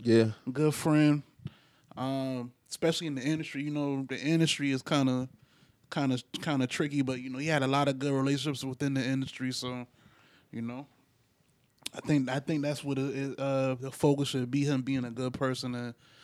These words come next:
Speaker 2: how he was, uh, impactful in that way.
Speaker 1: Facts. L A is just real hot, man. And this is, like I said, <clears throat>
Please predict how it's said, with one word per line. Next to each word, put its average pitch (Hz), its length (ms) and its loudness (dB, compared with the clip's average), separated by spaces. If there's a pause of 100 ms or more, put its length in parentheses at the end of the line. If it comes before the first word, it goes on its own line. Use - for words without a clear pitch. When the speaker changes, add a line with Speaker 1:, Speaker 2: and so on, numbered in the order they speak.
(140)
Speaker 2:
how 131 120 -4
he 139 160 2
was, 123 260 0
uh, 123 320 0
impactful 131 600 -2
in 117 100 -4
that 117 200 -2
way. 120 240 -6 (480)
Speaker 1:
Facts. 95 300 4
L 117 180 6
A 123 80 10
is 110 140 6
just 95 180 0
real 95 240 6
hot, 90 340 -2
man. 90 320 -6 (440)
And 101 200 0
this 117 160 -2
is, 107 220 -8
like 101 160 0
I 101 80 4
said, 95 300 2
<clears throat> - 20 0